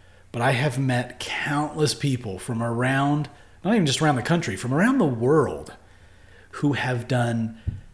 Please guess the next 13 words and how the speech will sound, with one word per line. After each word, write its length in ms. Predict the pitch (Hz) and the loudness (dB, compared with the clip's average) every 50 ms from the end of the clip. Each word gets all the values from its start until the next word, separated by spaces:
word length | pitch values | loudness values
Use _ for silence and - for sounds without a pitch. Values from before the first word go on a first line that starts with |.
| - - - | -20 -20 -6
who 140 | - 196 | -6 -4
have 240 | 196 202 202 - - | -2 -2 -4 -4 -2
started 600 | - - - - - 143 135 143 156 165 175 175 - | -2 -4 -2 0 2 2 4 4 4 4 2 0 0
in 260 | - 147 127 123 120 | -2 -4 -2 -2 0
the 200 | 113 123 131 135 131 | 0 0 2 2 0
worst 640 | 123 120 113 113 120 139 147 160 165 156 - - - | 0 -2 -4 -2 2 4 4 4 4 2 0 -2 -4
of 260 | - 180 156 151 127 | -4 -2 -2 0 0
circumstances 1120 | - - - 151 139 - 131 117 104 - - 104 92 87 85 - - - - - - - - - - - - - - - - - - - - - - - - - - | 0 0 2 0 0 0 -2 -4 -2 -2 -2 -4 -6 -8 -8 -10 -12 -10 -10 -10 -10 -10 -14 -20 -20 -20 -20 -20 -20 -20 -20 -20 -20 -20 -20 -20 -20 -20 -20 -18 -10
and 240 | - 117 110 107 95 | -6 -4 -4 -4 -4
have, 720 | - - - 113 113 110 110 110 110 104 95 - - - - - - - - - - - - - - - - - - - | -4 -6 -4 -4 -4 -2 -2 -4 -4 -6 -8 -12 -14 -16 -18 -20 -20 -20 -20 -20 -20 -20 -20 -20 -20 -20 -20 -20 -10 -4
with 260 | 123 120 101 - - | -2 -2 -2 -2 -4
one 320 | 113 120 131 147 160 165 156 | -2 2 2 2 2 2 2
thing, 400 | - 170 160 123 98 85 78 | 4 2 2 2 0 -4 -8